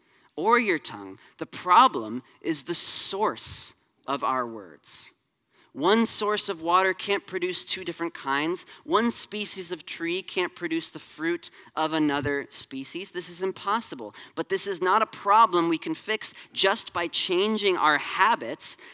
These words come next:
to fix what we say. Jesus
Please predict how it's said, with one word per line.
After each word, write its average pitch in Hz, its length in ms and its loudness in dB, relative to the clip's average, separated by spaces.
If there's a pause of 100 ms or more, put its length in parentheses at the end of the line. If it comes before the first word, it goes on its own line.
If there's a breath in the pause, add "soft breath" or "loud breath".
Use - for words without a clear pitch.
(140 loud breath)
to - 100 -4
fix - 320 0
what - 160 -8
we 190 100 -8
say. 202 600 0 (1120 soft breath)
Jesus 160 880 -2